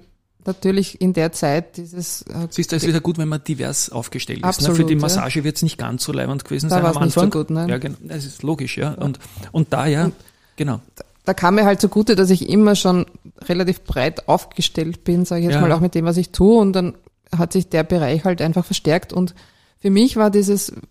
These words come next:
Speaker 1: Wechseln oder diese zuerst Notwendigkeit aus diesen Präsenzseminaren eine Möglichkeit zu finden. Ich hab, ich kann mich erinnern, ich hab zwanzig zwanzig Jahresgruppe gehabt, wo man uns regelmäßig trifft und auf einmal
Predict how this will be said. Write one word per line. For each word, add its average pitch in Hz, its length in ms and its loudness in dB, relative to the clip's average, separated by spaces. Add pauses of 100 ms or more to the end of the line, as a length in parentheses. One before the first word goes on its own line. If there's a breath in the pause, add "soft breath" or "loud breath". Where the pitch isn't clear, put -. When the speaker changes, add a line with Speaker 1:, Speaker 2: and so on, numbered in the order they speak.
(680)
Speaker 1:
Wechseln 202 640 -2
oder 175 160 -2
diese 175 260 -2 (140)
zuerst 175 400 0
Notwendigkeit 180 920 0
aus 170 140 -4
diesen 180 300 -4
Präsenzseminaren 180 1300 -2 (720 loud breath)
eine 190 100 -6
Möglichkeit 190 480 0
zu 202 120 -2
finden. 196 400 0
Ich 185 120 0
hab, - 220 -4 (240)
ich - 80 -20
kann 156 140 -6
mich 170 100 0
erinnern, 165 280 -2
ich 170 80 0
hab 160 120 -6
zwanzig 160 320 -6
zwanzig 143 440 -6 (160)
Jahresgruppe 196 880 -4 (340)
gehabt, - 320 -6
wo 175 80 0
man 180 180 0
uns 180 120 -6
regelmäßig 175 600 -2
trifft 196 400 -8
und 180 120 -4
auf 175 120 -4
einmal 170 400 0